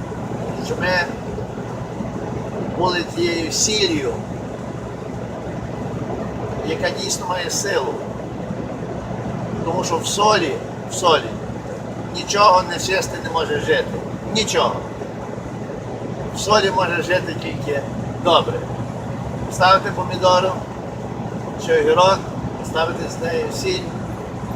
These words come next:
і добро залишиться.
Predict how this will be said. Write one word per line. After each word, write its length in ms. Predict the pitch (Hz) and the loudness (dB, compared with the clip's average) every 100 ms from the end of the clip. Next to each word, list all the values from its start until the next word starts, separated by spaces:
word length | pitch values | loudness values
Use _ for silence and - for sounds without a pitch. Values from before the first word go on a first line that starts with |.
| - - - - - - - | -6 -4 -4 -6 -6 -4 -2
і 240 | 165 151 - - - - - - - - - - | 0 0 0 -4 -6 -6 -6 -4 -4 -4 -2 2
добро 340 | - - - - | 2 4 4 6
залишиться. 580 | 165 165 - - - | 6 4 2 -6 -6